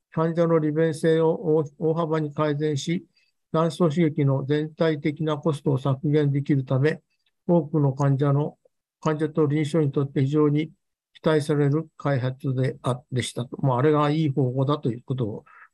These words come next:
言ってますね。はい、次お願いします。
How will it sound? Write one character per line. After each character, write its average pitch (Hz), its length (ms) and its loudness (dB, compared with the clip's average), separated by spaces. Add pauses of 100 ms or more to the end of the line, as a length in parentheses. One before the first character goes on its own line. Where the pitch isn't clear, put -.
(180)
言 139 100 0
っ - 20 0
て 135 180 0
ま 113 120 -6
す - 140 -18 (100)
ね。 - 200 -4 (340)
は 180 100 2
い、 175 80 2
次 170 240 2
お 156 40 4
願 127 120 2
い - 20 -12
し - 80 -16
ま - 80 -18
す。 - 120 -20